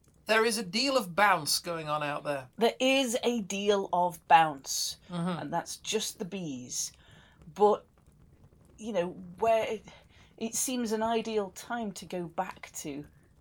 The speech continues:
Speaker 2: looking at land spirits.
Speaker 1: Yeah.
Speaker 2: Looking at our connection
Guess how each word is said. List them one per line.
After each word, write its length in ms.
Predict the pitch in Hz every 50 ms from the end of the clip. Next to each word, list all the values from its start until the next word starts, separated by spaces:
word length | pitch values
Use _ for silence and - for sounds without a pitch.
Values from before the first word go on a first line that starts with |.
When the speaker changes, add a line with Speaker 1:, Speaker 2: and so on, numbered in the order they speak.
| - _ _ - -
Speaker 2:
looking 360 | 180 185 185 185 - 175 160
at 140 | - - -
land 240 | 156 160 156 156 151
spirits. 640 | - - - 143 127 - 82 - - - - - - -
Speaker 1:
Yeah. 160 | 277 370 440 - - _ _ - - - -
Speaker 2:
Looking 340 | 180 214 220 220 - 226 214
at 120 | 202 - -
our 240 | 185 190 190 185 175
connection 800 | - - - 180 175 170 165 - - - - - 175 160 165